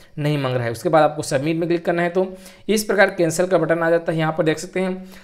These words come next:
हमने पूरा जो मूलभूत जानकारी भरा हुआ था, वो सभी डिटेल यहाँ पर आ चुका है। तो पूरा हमारा डिटेल यहाँ पर शो हो चुका है। उस, उतना भरने के बाद हमें एग्जाम सिटी बस को सिलेक्ट करना है। यहाँ पर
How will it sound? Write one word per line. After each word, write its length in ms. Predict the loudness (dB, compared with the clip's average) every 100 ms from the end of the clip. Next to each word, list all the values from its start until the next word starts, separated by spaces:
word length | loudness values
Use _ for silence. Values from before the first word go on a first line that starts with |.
| -20 -2
हमने 240 | 0 2 2
पूरा 260 | 4 6
जो 140 | 6 6
मूलभूत 340 | 6 6 4
जानकारी 420 | 2 2 2 -2
भरा 240 | -2 0 0
हुआ 220 | 2 2
था, 140 | 2
वो 200 | 2 0
सभी 320 | 0 0 0
डिटेल 320 | 0 0 0 0
यहाँ 200 | -2 0
पर 420 | 0 0 -6 -20 _ _ 0
आ 100 | 0
चुका 280 | 0 -2
है। 160 | -2 -6 -14 _ _ _ _ _ _ _ _ _ _ _
तो 60 | -10 2
पूरा 180 | 4 4
हमारा 340 | 4 2 4
डिटेल 320 | 2 2 2
यहाँ 200 | 2 0
पर 160 | 0 0
शो 220 | 0 0
हो 120 | 0
चुका 220 | -4 -2
है। 520 | -2 -2 -4 -12 -20 -20 -14 -10
उस, 180 | -8 -6
उतना 220 | -4 0 2
भरने 240 | 2 0
के 60 | 2
बाद 140 | 2
हमें 200 | 2 2
एग्जाम 440 | 2 2 2 2
सिटी 280 | -2 -4 -2
बस 200 | 0 0
को 100 | -2
सिलेक्ट 340 | -2 -2 -4 -4
करना 240 | -2 -2
है। 120 | 0
यहाँ 180 | 0 0
पर 380 | 0 -2 -4